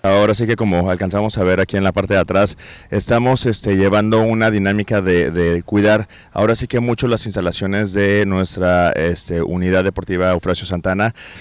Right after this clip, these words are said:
Como vemos en la parte de atrás, se instaló primero una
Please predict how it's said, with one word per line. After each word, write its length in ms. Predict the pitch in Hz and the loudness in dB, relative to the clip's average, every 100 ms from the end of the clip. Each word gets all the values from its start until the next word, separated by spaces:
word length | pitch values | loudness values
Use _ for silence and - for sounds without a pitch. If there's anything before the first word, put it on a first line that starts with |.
| - - | -20 -6
Como 200 | 120 123 | 0 2
vemos 260 | 139 156 | 2 0
en 80 | 147 | 0
la 80 | 110 | 0
parte 240 | 123 127 | 0 2
de 80 | 127 | 2
atrás, 480 | 113 113 120 127 - | 2 4 4 2 -2
se 160 | - 117 | -4 -2
instaló 380 | 107 113 120 | 0 2 2
primero 640 | 120 131 131 127 131 147 135 | 2 0 2 4 4 2 2
una 600 | 110 120 123 127 123 113 | -2 0 2 2 2 2